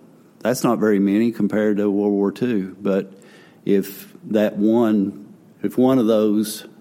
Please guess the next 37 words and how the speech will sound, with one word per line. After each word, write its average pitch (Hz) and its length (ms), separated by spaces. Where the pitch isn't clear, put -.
is, 98 380
is 101 680
yours, 101 720
it's, - 580
it 98 160
means 98 420
a - 100
lot. 82 420
Had 127 180
a 113 60
poll 127 420
on 117 180
T 127 260
V 117 260
today 104 420
that 101 220
said, 107 240
"What 104 220
does 107 200
Memorial 104 580
Day 104 260
mean 101 360
to 104 120
you?" 95 240
And 101 80
of - 40
course, 92 340
who 104 240
they 92 260
ask, 90 380
I 82 80
don't 87 160
know. 71 60
They've 92 220
never 95 280
asked 82 260
me. 98 380